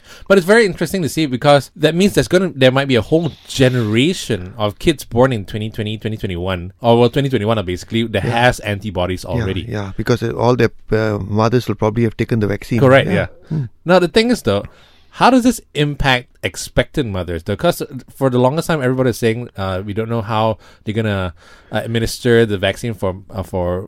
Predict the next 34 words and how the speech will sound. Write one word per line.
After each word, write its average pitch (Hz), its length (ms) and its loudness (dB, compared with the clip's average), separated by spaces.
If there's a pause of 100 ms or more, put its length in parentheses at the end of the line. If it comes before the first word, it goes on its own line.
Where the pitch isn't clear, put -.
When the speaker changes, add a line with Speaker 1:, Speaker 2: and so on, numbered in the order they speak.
(100)
Speaker 1:
mothers 107 380 -2
who 113 60 0
are 90 80 0
expecting. 101 600 -6
How 98 160 -4
Speaker 2:
Yeah. 113 80 2
Speaker 1:
does 107 80 0
this, 113 160 -8
uh, 107 100 -8 (140)
impact 104 280 -4
Speaker 2:
So 147 60 4
I - 20 2
don't 165 140 2
Speaker 1:
them? 160 80 4
Speaker 2:
know. 135 80 4
I 131 60 4
think 254 240 -4
right 208 180 2
now 226 140 2
here 202 220 6
in 135 100 6
Malaysia, 135 320 4
they, 117 260 2
if - 160 -8
you're 113 80 2
pregnant, 135 380 -2
they 110 100 -2
don't 127 160 2
actually 120 220 -2
give 107 220 -2
you 117 40 4
the - 120 0
Speaker 1:
Right? 170 200 6
Speaker 2:
vaccine. 120 260 0